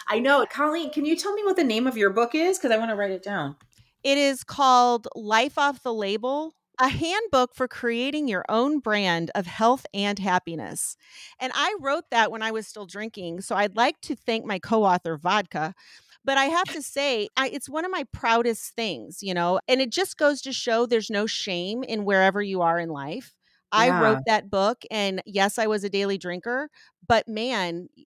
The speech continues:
Speaker 2: th-, so writing that book could have been a lot easier. Maybe it's not as hard <laughs> as I think it is, but, you know, trying to manage a daily drinking habit with the book writing process,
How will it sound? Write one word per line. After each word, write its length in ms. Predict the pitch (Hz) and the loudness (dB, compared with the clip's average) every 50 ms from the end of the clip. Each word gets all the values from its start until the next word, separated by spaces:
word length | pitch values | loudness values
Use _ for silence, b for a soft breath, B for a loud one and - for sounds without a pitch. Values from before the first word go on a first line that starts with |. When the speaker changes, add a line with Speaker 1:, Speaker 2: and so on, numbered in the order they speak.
| _ _ _ b b b b | _ _ _ b b b b
Speaker 2:
th-, 120 | - - - - | -10 -8 -6 -6
so 180 | 262 - 302 269 | -2 2 2 2
writing 340 | 220 247 254 285 330 339 311 | 4 4 2 2 2 0 -2
that 160 | 269 247 220 | -2 -2 0
book 180 | 202 240 240 - | -2 -2 -4 -2
could 100 | - - | -2 0
have 80 | 247 214 | 0 2
been 120 | 247 247 | 2 2
a 40 | 226 | 2
lot 200 | 226 226 220 220 | 2 2 2 2
easier. 320 | 226 247 262 240 220 214 214 | 0 -4 -6 -6 -8 -8 -6
Maybe 240 | 214 214 220 233 | -6 -8 -8 -8
it's 120 | 233 226 - | -10 -10 -8
not 140 | 269 226 208 | -6 -6 -6
as 80 | 240 | -4
hard 240 | - 262 220 233 247 | 0 2 2 2 2
<laughs> 0 | |
as 100 | 311 - | 2 2
I 140 | 381 - 339 | 2 2 2
think 300 | - - 294 294 339 - | 0 -4 -8 -8 -6 -6
it 100 | - - | -6 -4
is, 380 | 220 277 220 - 285 - - - | -2 -2 -2 -2 -4 -8 -6 0
but, 220 | - 220 208 190 - 285 B B B B B | 0 2 2 0 -2 -8 B B B B B
you 100 | - 240 | -6 -2
know, 140 | 233 214 202 | 0 0 0
trying 460 | 196 - - 262 247 247 247 254 247 | 0 0 0 2 4 4 4 2 0
to 120 | - 269 | -2 -4
manage 440 | 220 220 208 208 214 214 220 196 202 | -4 -2 -2 -2 0 0 0 0 0
a 100 | 214 202 | 0 0
daily 340 | 190 170 202 196 202 208 208 | 2 2 2 2 4 2 2
drinking 380 | 185 180 196 202 - 196 202 214 | 0 -2 -6 -6 -6 -4 -2 0
habit 460 | 220 190 190 185 180 190 196 - - | 2 4 4 4 4 4 2 2 2
with 200 | 196 190 190 - - | 2 2 2 2 0
the 80 | - 180 | -4 -2
book 240 | 160 185 185 - | 0 0 0 2
writing 260 | - 196 190 190 190 190 | 2 2 2 2 0 -2
process, 680 | - - 180 175 196 - - 220 226 240 247 - - | 0 2 2 2 2 0 0 0 0 0 0 -4 -12